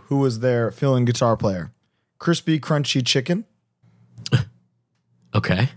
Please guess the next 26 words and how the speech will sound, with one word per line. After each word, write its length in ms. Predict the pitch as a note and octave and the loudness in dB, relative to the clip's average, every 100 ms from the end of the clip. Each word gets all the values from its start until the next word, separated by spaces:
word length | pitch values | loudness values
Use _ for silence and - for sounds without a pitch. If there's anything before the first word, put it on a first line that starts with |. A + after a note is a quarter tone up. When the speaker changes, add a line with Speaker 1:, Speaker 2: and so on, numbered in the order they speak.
| - | -6
Speaker 1:
I 60 | A#2 | -4
don't 100 | A2 | -2
know 80 | |
where 140 | G#2 G2+ | -2 -4
that 200 | G#2 A#2+ | -2 0
is 180 | C#3+ C#3 | 0 0
or 180 | A#2+ | 0
what 120 | A#2+ G#2+ | 0 0
it 100 | G#2 | 0
is. 880 | E3 - - - - - - - - - - - | 0 0 -6 -12 -12 -10 -8 -8 -12 -6 -6 -6
Speaker 2:
<laughs> 320 | - _ _ | -20 _ _
Speaker 1:
Papa 300 | D3 C#3+ F3 | -2 0 0
John's. 640 | C#3+ D3+ A#2 G#2+ B2+ - - _ _ _ _ | 2 2 2 -2 -6 -10 -20 _ _ _ _
Speaker 2:
Yeah, 400 | G#2 B2+ D3 A2+ | -2 0 2 0
they, 180 | F2+ A#2 | 0 -2
fuck. 680 | A2 - - D3 C3+ - - _ | -2 -10 -10 -6 -4 -6 -14 _
Speaker 1:
They 120 | - B2 | -2 0
love 240 | B2+ B2+ | 2 0
it, 100 | G#2 | -2
dude. 300 | G2+ G2 G2+ - _ _ _ _ _ _ _ - | -6 -8 -10 -16 _ _ _ _ _ _ _ -2
And 160 | C#3 | 2
then 260 | C#3+ C#3 C3 | 2 2 0
Wawa, 680 | C3 D#3 E3 D#3 C3+ B2 A#2+ | 0 2 2 4 2 0 -2
parentheses, 840 | - C#3 C3+ B2 A#2+ C3 B2 A2+ - | -2 0 0 0 0 2 0 -2 -4
meatball 380 | A2+ A2 G2+ | -6 -4 -6
sandwich. 540 | G2 F#2+ F#2+ - - | -6 -8 -8 -12 -18